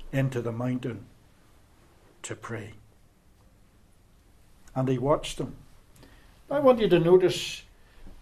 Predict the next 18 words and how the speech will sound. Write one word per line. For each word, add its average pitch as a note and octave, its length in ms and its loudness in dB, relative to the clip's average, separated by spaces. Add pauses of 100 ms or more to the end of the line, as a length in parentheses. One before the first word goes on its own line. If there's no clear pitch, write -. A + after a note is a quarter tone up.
firstly, F3+ 560 2
that C#3 160 -4
He C3 80 -4
saw F#3 320 0
them F#3+ 180 -2
from B2 240 -10
a A#2+ 80 -10
distance. - 720 -12 (1400)
Now, - 140 2
the, G3+ 260 6
the E3 100 0
Sea E4+ 240 2
of B3 160 0
Galilee F3+ 580 8 (640)
is C3+ 160 -8
approximately C3+ 800 -4
six - 360 -8
miles B2+ 640 -8